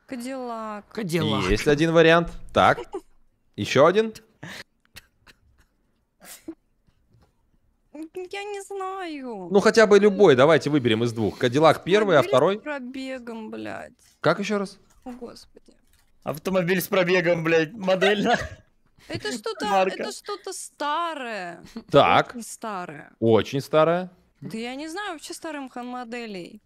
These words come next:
Speaker 3: Хорошо,
Speaker 4: Не
Speaker 3: давайте
Speaker 4: боялся.
Speaker 3: Кадиллак и любую другую, просто между ними выберем. Что первое на душу, на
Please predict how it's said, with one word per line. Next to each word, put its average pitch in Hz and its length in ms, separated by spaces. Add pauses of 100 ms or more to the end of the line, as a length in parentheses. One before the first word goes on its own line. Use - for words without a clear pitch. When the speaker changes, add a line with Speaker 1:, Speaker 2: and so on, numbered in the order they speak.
(340)
Speaker 3:
Хорошо, 156 320
Speaker 4:
Не 135 40
Speaker 3:
давайте 170 240
Speaker 4:
боялся. 175 160
Speaker 3:
Кадиллак 185 380
и 185 80
любую 180 340
другую, 156 340
просто 165 280
между 151 220
ними 147 180
выберем. 90 460 (800)
Что - 220
первое 185 340
на 135 120
душу, 123 240
на 87 80